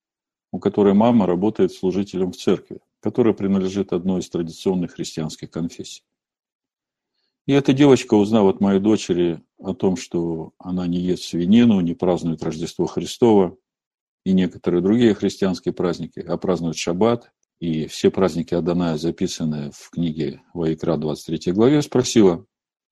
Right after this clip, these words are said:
«А кто вы? Нам, христианам-язычникам, это не нужно. Вы что, евреи?»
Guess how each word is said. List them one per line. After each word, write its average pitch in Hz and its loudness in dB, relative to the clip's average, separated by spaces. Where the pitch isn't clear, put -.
«А 120 2
кто - 2
вы? - -6
Нам, 117 4
христианам-язычникам, 101 2
это 143 2
не 180 2
нужно. 165 -2
Вы 107 4
что, - -2
евреи?» 117 2